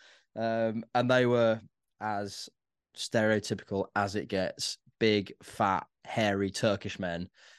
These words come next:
who <laughs> just ripped into us, took the piss out of us non-stop, slapping us about, you know, horsehair mitts to exfoliate us.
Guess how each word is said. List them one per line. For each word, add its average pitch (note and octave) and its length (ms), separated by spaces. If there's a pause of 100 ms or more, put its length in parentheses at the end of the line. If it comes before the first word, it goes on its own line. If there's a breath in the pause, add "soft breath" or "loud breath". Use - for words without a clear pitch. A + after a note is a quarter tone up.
(120)
who G2 160
<laughs> - 0
just - 460 (800 soft breath)
ripped A#2 580
into A2 300
us, G2 220
took - 240
the A#2 60
piss A#2 220
out G2+ 120
of F#2+ 60
us G#2 100
non-stop, A#2+ 760 (140)
slapping C3+ 480
us A2+ 120
about, G#2+ 560 (100)
you A2 80
know, G#2 180
horsehair B2 720
mitts A#2 440
to B2 80
exfoliate A2+ 760
us. G#2+ 360